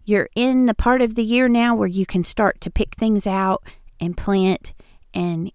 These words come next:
get things in the ground and outside. It's about that time of year for a lot of us now. So go to the store and look for some of these things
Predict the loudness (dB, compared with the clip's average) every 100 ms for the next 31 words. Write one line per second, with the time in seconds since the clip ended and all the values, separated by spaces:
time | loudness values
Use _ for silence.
0 | -8 -6 -2 -2 -2 -4 -2 -2 -2 -2
1 | 0 0 -2 -4 -6 -8 -8 -6 -4 -4
2 | -6 -10 _ _ _ _ -14 -8 -2 -2
3 | 0 -4 0 2 4 2 0 -2 -8 -18
4 | -4 0 0 0 -2 -6 -10 -8 -8 -6
5 | -8 -14 -20 -20 _ -14 -6 0 2 0
6 | -6 _ _ _ _ _ -4 -2 0 -2
7 | -2 0 2 2 0 -2 0 0 -2 -4
8 | -4 0 0 2 0 -4 -6 -6 -4 -2
9 | -2 -6 -12